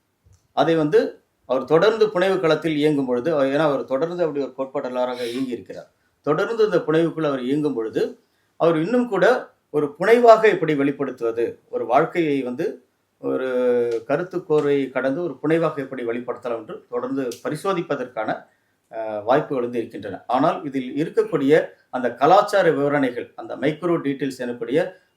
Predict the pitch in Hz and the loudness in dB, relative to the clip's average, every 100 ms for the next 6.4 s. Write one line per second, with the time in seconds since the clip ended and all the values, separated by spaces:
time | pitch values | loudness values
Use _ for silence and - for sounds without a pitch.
0 | _ 135 175 202 196 151 131 135 123 120 | _ 0 2 0 0 -4 -2 -2 0 -2
1 | 113 117 143 - _ _ - 113 123 160 | -4 -6 -8 -10 _ _ -8 -4 -2 -2
2 | 165 175 180 165 139 135 160 160 156 139 | -2 -2 2 2 2 2 0 0 0 0
3 | 127 120 117 113 110 104 131 - 160 143 | 0 -2 -2 -4 -6 -6 -6 0 2 2
4 | - 127 113 117 110 107 104 104 165 - | 0 -4 -10 -10 -10 -10 -12 -16 -20 -20
5 | _ _ _ 110 110 110 123 131 123 117 | _ _ _ -14 -6 -4 -4 -4 -6 -6
6 | 131 113 98 95 | -4 -4 -6 -12